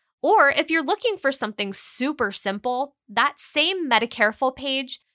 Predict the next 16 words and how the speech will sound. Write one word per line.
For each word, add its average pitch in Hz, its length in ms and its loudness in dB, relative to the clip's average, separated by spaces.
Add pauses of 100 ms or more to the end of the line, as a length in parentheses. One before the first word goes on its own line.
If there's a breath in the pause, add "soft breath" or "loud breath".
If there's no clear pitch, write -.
can 240 180 -4
function 277 520 0
as 240 180 0
a 214 140 0
low-maintenance 208 1160 2
website, - 720 0 (120)
complete 285 640 -8 (100)
with 233 300 -2
your 269 120 0
contact 185 760 -6
information. 170 1000 -8 (680)
We 254 200 0
will 403 160 4
have 330 180 2
a 277 60 0
link 220 280 -2